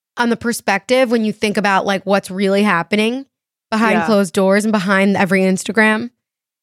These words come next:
Speaker 1: And I just, I liked it because it's almost like she's making a statement on her sisters too. And it was just,
Speaker 2: Yeah.
Speaker 1: I, I just liked that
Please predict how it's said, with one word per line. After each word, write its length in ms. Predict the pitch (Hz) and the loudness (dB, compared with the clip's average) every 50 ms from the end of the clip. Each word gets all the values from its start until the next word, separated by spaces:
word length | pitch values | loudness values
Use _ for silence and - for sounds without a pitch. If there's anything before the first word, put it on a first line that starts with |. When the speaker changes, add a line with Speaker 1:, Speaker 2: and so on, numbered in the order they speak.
| _ _ _ | _ _ _
Speaker 1:
And 640 | - 226 220 208 202 202 202 202 196 190 - - - _ _ _ _ _ _ _ _ - | -6 -2 0 2 2 2 2 0 -2 -4 -6 -12 -20 _ _ _ _ _ _ _ _ -2
I 140 | 220 226 | -2 0
just, 300 | 220 214 247 226 - - | 0 0 -2 -2 -4 -6
I 100 | 208 - | -4 -2
liked 400 | 233 233 233 240 277 - _ - | 0 0 0 0 0 -4 _ -6
it 180 | 185 165 156 - | -4 -4 -4 -4
because 320 | - 220 - - 240 214 185 | -6 -6 -2 0 0 0 0
it's 120 | 208 - | -2 -4
almost 400 | - 233 226 220 226 226 214 - | -2 0 2 2 2 0 0 -2
like 280 | - 214 208 185 _ _ _ _ _ _ _ _ _ _ - | -4 -4 -4 -4 _ _ _ _ _ _ _ _ _ _ -10
she's 240 | - - 262 240 | -6 -2 0 2
making 320 | 208 240 220 214 - 233 220 | 2 2 2 2 0 0 -2
a 40 | 208 | -2
statement 500 | 196 - 233 220 214 220 220 214 208 - _ _ _ _ _ - | -2 0 0 0 2 2 -2 -4 -4 -6 _ _ _ _ _ -4
on 140 | 220 214 202 | -2 0 2
her 100 | 214 208 | 2 0
sisters 560 | - - 240 220 - - - 208 196 - - | 0 0 -2 -2 -2 -4 -4 -4 -4 -4 -4
too. 360 | - - 233 220 - - 170 _ _ _ _ _ _ _ _ _ _ _ _ _ _ _ _ - | -2 0 0 0 0 -4 -6 _ _ _ _ _ _ _ _ _ _ _ _ _ _ _ _ -4
And 500 | 220 214 202 202 190 185 196 190 185 - - - - - _ _ _ _ _ _ _ _ _ _ _ _ _ _ - | -2 0 2 2 2 2 0 -2 -2 -4 -8 -14 -14 -18 _ _ _ _ _ _ _ _ _ _ _ _ _ _ -4
it 40 | 220 | -2
was 160 | 226 220 180 | -2 -2 0
just, 120 | 208 208 | 0 0
Speaker 2:
Yeah. 140 | 226 247 214 | 2 2 2
Speaker 1:
I, 300 | 208 220 202 196 - - | 0 0 -2 -2 -2 -2
I 40 | 202 | -2
just 220 | 196 202 208 - - | -2 -2 -6 -2 0
liked 520 | 196 208 202 202 - - - - - - _ _ _ - | 0 0 0 0 -4 -10 -18 -18 -20 -20 _ _ _ -4
that 280 | 208 185 180 185 - | -4 -4 -4 -6 -10